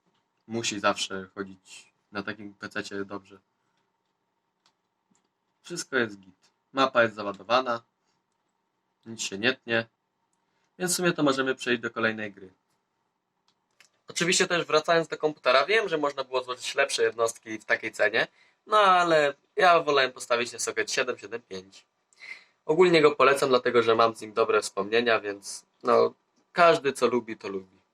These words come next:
Ja wam pokazuję to, co mi się udało po prostu stworzyć za taką cenę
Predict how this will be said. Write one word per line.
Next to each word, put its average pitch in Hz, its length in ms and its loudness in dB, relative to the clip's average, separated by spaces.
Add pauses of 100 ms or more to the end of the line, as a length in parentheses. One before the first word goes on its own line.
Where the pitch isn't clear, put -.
(140)
Ja 131 160 6
wam 127 140 4
pokazuję 113 540 0 (320)
to, 123 100 -2
co 117 240 4
mi 127 160 -2
się 127 160 4
udało 110 340 6
po - 80 -20
prostu - 280 -8
stworzyć 101 480 0
za 101 340 4
taką 104 360 0
cenę 120 360 2